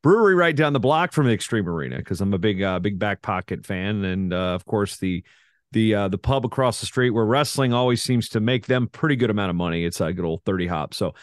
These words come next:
yeah, I'm actually excited for the craft beer about the World Cup situation there at the, uh, Iowa River Landing. So,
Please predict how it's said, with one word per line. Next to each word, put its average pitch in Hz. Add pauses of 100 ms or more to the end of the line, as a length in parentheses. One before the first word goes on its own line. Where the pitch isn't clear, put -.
(280)
yeah, 180
I'm 196
actually 220
excited 156
for 131
the 120
craft 147
beer 135
about 104
the 110
World 98
Cup 95
situation 92
there 90
at 87
the, 87
uh, 85
Iowa 87
River 87
Landing. 65
So, -